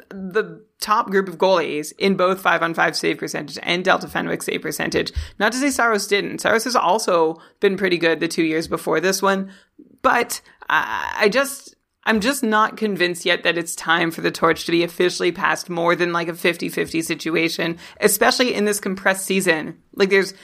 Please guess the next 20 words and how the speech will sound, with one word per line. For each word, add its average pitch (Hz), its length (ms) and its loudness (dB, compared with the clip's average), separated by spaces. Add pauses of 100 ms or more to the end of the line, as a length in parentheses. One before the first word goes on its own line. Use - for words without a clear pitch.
(120)
this 226 180 2
is 254 120 -2
a 247 100 -4
season 214 300 -2
where 196 100 2
if 190 120 -2
you - 60 0
have 202 220 -2
two 208 160 -6
goalies, 190 540 0 (260)
uh, - 160 -6
with 165 240 -2
no 180 300 4
huge 196 480 -2
difference 185 320 0
between 190 300 -4
them, 208 120 2
you 175 80 0
use 170 300 -2
them. 277 320 0